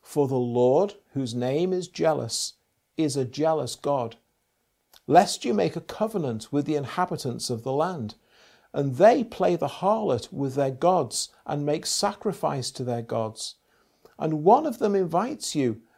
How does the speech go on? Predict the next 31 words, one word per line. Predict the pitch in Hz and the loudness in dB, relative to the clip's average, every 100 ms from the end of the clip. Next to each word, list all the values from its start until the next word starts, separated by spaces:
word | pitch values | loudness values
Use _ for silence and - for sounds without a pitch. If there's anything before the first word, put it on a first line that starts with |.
| _ | _
and | 151 170 | -4 -2
you | 156 233 226 | 0 0 0
eat | 233 294 233 - | -2 -2 -2 -2
of | 151 | -2
his | - 208 - | 0 0 0
sacrifice, | 202 214 - 196 160 123 104 - - _ _ _ _ _ _ | -2 -4 -6 -6 -6 -6 -6 -8 -10 _ _ _ _ _ _
and | - 185 | -2 0
you | 180 185 | 0 -4
take | - 226 285 - | -2 0 0 0
of | 175 | -4
his | - 214 185 | 0 0 0
daughters | 139 185 247 294 - 123 - - _ _ | 2 6 6 2 0 0 -2 -10 _ _
for | - - 143 | -8 2 2
your | 139 151 226 240 | 4 2 2 0
sons, | - 208 262 196 110 - - _ _ _ _ _ _ - | -2 -2 -2 -6 -6 -8 -10 _ _ _ _ _ _ -4
and | 156 151 | -2 -2
his | 117 226 262 | -2 -2 -2
daughters | 220 - 220 339 - 151 131 | 2 6 8 8 4 0 -2
play | - 156 | 0 2
the | 143 127 | 4 0
harlot | - 135 127 156 - | 2 4 4 2 0
with | 143 135 | 0 0
their | 131 120 | 2 0
gods, | 113 117 123 170 - - - _ _ _ _ _ - | 0 0 0 -2 -6 -8 -12 _ _ _ _ _ -2
and | 175 185 175 131 143 | 0 2 -2 -4 -2
make | 202 262 - | 0 -2 -6
your | 156 147 208 294 240 | -2 2 4 4 0
sons | - 180 143 117 113 | 0 2 2 0 -6
play | - - 139 | -8 -2 0
the | - 123 | 0 -2
harlot | - 135 123 117 107 | -4 -2 -2 -6 -10